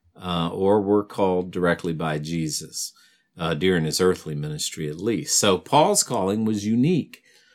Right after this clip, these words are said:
in that he was called by Jesus after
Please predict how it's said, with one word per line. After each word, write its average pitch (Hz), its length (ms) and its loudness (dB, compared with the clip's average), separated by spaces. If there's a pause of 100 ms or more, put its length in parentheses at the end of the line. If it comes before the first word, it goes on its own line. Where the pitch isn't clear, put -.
(200)
in 95 260 0
that 90 340 2
he 160 240 4
was 139 260 2
called 87 400 -6
by 82 240 0
Jesus 78 760 -6 (380)
after 123 640 0